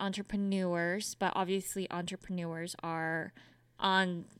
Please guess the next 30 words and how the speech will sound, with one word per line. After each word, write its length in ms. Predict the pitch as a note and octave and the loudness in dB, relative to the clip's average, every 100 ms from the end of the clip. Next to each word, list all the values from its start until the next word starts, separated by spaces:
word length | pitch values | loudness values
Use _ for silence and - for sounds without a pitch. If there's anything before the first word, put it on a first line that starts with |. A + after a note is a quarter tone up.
| - | 0
they're 220 | G#3+ G#3+ | 6 8
everywhere. 460 | A3 F3+ E3 F#2+ E3+ | 8 6 0 -4 2
There's 300 | F#3+ G3 - | 4 4 0
the 80 | |
people 300 | G#3 A3 G#3+ | 0 0 4
that 120 | G#3+ G3 | 4 4
are 120 | F3+ | 4
just 240 | F#3 F3+ | 0 -2
starting 340 | F#3 F3 F3+ F#3 | -2 -2 2 4
out, 180 | G#3 | 4
and 120 | G3+ F#3 | 2 0
then 100 | F3 | 0
there 140 | E3+ | 0
are 60 | E3+ | -2
the 100 | E3 | -4
people 280 | F3 E3 E3+ | -8 -8 -6
that 100 | E3 | -6
have 140 | D#3+ | -6
been 120 | D#3+ | -6
in 100 | D#3+ | -6
business 400 | D#3+ D#3+ D#3+ D#3+ | -6 -6 -6 -10
for 160 | - F3 | -6 -6
five 280 | - G3 F#3 | -2 0 0
years, 240 | E3+ F3 | -2 -2
ten 200 | - G#3 | 0 0
years, 320 | E3 D#3 E3 | 0 -4 -8
fifteen 380 | - F3+ - F3 | -8 -8 -4 -2
years, 380 | E3+ D#3+ F3 - | -2 -2 -4 -6
et 140 | - - | -6 -4
cetera. 440 | D#3+ F2+ D2 - | -4 -2 -4 -6